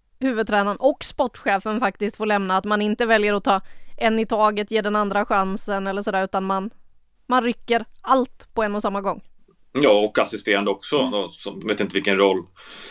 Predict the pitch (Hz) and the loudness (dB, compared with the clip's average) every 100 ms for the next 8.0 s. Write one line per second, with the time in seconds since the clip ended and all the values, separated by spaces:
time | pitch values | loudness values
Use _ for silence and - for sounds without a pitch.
0 | - - - 131 131 120 - - 117 117 | -16 -6 0 2 2 0 0 0 0 0
1 | 120 120 131 113 - 135 139 135 135 151 | -4 -4 -6 -6 -2 -2 -2 -6 -6 -2
2 | 175 156 151 131 123 123 120 123 127 - | 0 0 -2 -2 -4 -4 -6 -6 -8 -8
3 | 123 - 135 131 - 143 131 113 147 151 | -8 -6 -2 -2 -2 -2 0 2 2 -2
4 | 135 139 - 127 113 139 - 165 120 120 | -6 -10 -4 -4 -2 -6 -2 -2 -2 -6
5 | 117 117 - - 156 120 - - - - | -6 -8 -12 -4 -2 -2 -6 -20 -18 -10
6 | 127 120 113 110 98 110 107 110 110 196 | -6 -2 -2 -2 -4 -8 -6 -2 0 0
7 | 185 156 110 90 92 90 - 101 98 95 | 0 -4 -6 -8 -8 -10 -2 0 0 -2